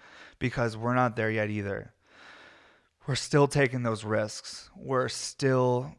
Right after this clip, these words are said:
have a plan we're following. We still have milestones we haven't yet reached. Um, but with each little step we make and each week we post a podcast and every time we get an order shipped out, every single one of those is a small building block to something that's hopefully gonna be a,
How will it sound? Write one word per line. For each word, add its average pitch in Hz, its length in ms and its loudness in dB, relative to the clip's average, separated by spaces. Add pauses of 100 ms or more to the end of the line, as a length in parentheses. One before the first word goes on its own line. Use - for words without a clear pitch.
have 123 180 -2
a 113 60 -2
plan 120 360 -2
we're 110 80 -4
following. 107 400 -4
We 107 80 -6
still 120 260 0
have 117 100 0
milestones 110 720 -2
we 107 80 -4
haven't 107 240 -2
yet 110 200 -4
reached. 107 520 -8 (920)
Um, 110 400 -4 (880)
but 131 180 10
with 127 220 2
each 143 280 2
little 139 160 2
step 127 360 0
we 123 140 0
make 120 380 0
and 107 180 -8
each 127 260 -8
week 120 240 -6
we 120 80 -6
post 113 380 -6
a 117 40 -6
podcast 110 760 -6
and 117 100 -6
every 117 220 -2
time 113 340 -6
we 107 80 -6
get 113 180 -4
an 110 100 -6
order 107 260 -4
shipped - 360 -10
out, 104 360 -4 (880)
every 127 260 2
single 120 300 -2
one 117 120 4
of 113 80 2
those 113 220 2
is 107 80 -6
a 104 60 -2
small 110 340 -2
building 110 400 -4
block 104 360 0
to 113 100 -14
something 110 460 -6
that's 101 180 -8
hopefully 107 320 -6
gonna 107 240 -8
be 104 160 -4
a, 101 260 -4